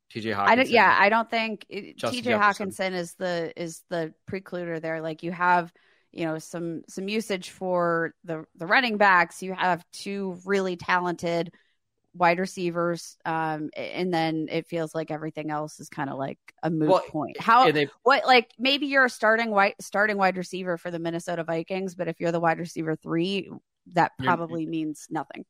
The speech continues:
Speaker 1: No, because they also, they signed Josh Oliver, who actually played this game, a tight end, who is one of the best blocking tight ends in the league. I just think we're gonna see a lot of two tight end sets for this team, and then Jefferson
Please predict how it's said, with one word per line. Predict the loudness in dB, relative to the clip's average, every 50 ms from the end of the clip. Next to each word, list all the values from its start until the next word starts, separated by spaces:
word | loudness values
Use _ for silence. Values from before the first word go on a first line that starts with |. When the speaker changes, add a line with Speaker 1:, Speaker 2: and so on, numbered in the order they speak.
| _ -6
Speaker 1:
No, | -2 0 0 0
because | -2 -4 -6 -4 -4 -4 0
they | 2 4
also, | 4 4 4 4 2 0 0
they | 0 -2
signed | -2 0 0 0 0 0
Josh | 2 2 2 2 2 0
Oliver, | 0 0 0 0 -2 -2 -4 -4 -6 -10 _ -16
who | -14 -12 -10 -4 -2
actually | -2 -2 -2 -4 -8
played | -8 -6 -6 -6 -6
this | -8 -10 -10
game, | -10 -12 -10
a | -12
tight | -8 -6 -4 -4 -2
end, | -2 -4 -6 -8 -10
who | -12 -10 -10
is | -10 -12 -12
one | -12 -6 -4 -2 -2
of | 0
the | 0
best | 0 -2 -2 -4 -6
blocking | -4 0 0 2 0 0 -4 -8 -8
tight | -4 -2 -2 0 0
ends | -2 -4 -6 -8
in | -10 -12
the | -8
league. | -6 -4 -4 -4 -4 -6 _ _ -20 -20 -20 -20 -20 -6 _ 4
I | 6 6
just | 6 6 4
think | 4 2
we're | 4 2
gonna | 0 -2
see | 0 2 2 2
a | 4
lot | 4 4 4
of | 2 2
two | 0 0
tight | 2 2 2 2 2
end | 0 -2 -2
sets | -4 -4 -4 -4 -6 -8 -16 -20
for | _ -16
this | -14 -14 -14 -14
team, | -14 -12 -10 -8 -8 -8 -10 -12 -12 -12
and | -10 -10 -8
then | -8 -10 -12 -4
Jefferson | 0 0 0 2 0 -4 -8 -6 -6 -6 -6 -6 -8